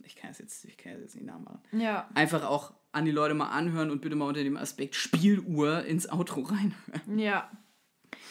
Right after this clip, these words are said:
Speaker 2: Ja.
Speaker 1: Aber ansonsten hat man zu dem Song aus meiner Sicht nicht viel zu sagen. Vielleicht
Speaker 2: Nee.
Speaker 1: ist das ja eine Kritik.
Speaker 2: Ja, das habe ich ja gerade schon gesagt. Ich fand den solide,
Speaker 1: Ja.
Speaker 2: aber der hat mich nicht so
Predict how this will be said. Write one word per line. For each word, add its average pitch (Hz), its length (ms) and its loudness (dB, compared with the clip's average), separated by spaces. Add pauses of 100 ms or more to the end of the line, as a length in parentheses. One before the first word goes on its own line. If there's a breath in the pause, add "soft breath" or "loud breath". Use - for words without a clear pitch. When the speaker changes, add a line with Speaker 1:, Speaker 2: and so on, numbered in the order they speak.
(580 loud breath)
Speaker 2:
Ja. 185 300 -4 (240)
Speaker 1:
Aber 170 180 8
ansonsten 175 540 4
hat 208 200 0
man 220 160 6
zu 214 120 -2
dem 196 280 2
Song 220 340 -2
aus 170 140 -4
meiner 165 340 2
Sicht 202 180 -2
nicht 202 160 -2
viel 208 160 -4
zu 214 120 -4
sagen. 269 280 2
Vielleicht 220 420 2
Speaker 2:
Nee. 269 80 -2
Speaker 1:
ist - 180 -4
das 156 240 -2
ja 208 160 -2
eine 233 220 -2
Kritik. - 520 -12 (200)
Speaker 2:
Ja, 262 100 -2
das 254 140 -4
habe 277 80 -4
ich 269 40 -6
ja 277 60 -4
gerade 269 160 -6
schon 269 100 -8
gesagt. 277 220 -4
Ich - 60 -20
fand 240 160 -6
den 240 100 -2
solide, 220 340 -2
Speaker 1:
Ja. 226 60 2
Speaker 2:
aber 220 220 0
der 208 120 0
hat 220 140 -6
mich 220 140 -8
nicht 226 160 -6
so 220 360 -6